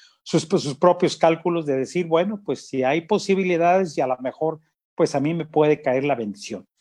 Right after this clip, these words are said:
Yo creo que están esperando ver cómo pueden amarrar esto y cómo pueden dejar contentos a todos los participantes sin que haya una división, porque ese es el problema en Morena. El problema es que la postulación del candidato a Sinaloa podía traer una gran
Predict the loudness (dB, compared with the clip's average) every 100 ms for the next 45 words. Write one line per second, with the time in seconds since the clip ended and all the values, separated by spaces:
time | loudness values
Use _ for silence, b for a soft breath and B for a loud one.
0 | _ _ _ 4 4 4 0 2 2 0
1 | -2 2 2 0 -2 -2 -4 -6 0 4
2 | 4 2 4 4 2 -2 -2 0 0 0
3 | -2 -4 -10 -12 -10 -4 -4 0 0 0
4 | -2 -4 -4 -4 -6 -6 -6 -6 -6 -12
5 | -16 _ _ _ 0 2 4 4 2 -4
6 | -10 -12 -14 -20 -14 -10 -10 -10 -14 _
7 | _ _ _ -2 0 4 6 6 4 2
8 | -2 -4 0 0 0 -2 -4 -4 -4 -4
9 | -4 -6 -6 -6 -8 -8 -6 -8 -10 _
10 | _ _ _ _ 2 6 6 6 4 2
11 | 2 0 -6 -8 -8 -8 -6 -4 -2 -2
12 | 0 0 -2 -6 -6 -4 -2 -2 -4 -6
13 | -6 -6 -8 -8 -10 -8 -10